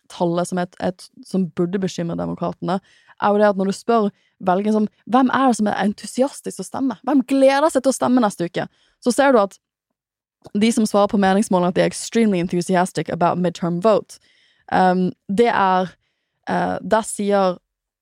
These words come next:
trettiåtte prosent republika-, av de som sier de skal stemme republikaner,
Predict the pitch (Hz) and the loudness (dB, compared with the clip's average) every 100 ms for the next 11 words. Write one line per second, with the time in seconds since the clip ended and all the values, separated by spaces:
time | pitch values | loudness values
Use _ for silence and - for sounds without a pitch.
0 | _ - 214 - - - - - 190 190 | _ -6 -6 -6 -8 -8 -8 -4 -2 -2
1 | 180 170 175 175 185 190 180 185 185 175 | -2 -4 -6 -4 -4 -2 -2 -2 -2 -6
2 | - - 190 175 175 180 175 175 - 180 | -6 -6 -4 -2 -4 -6 -4 -4 -4 -4
3 | 175 | -4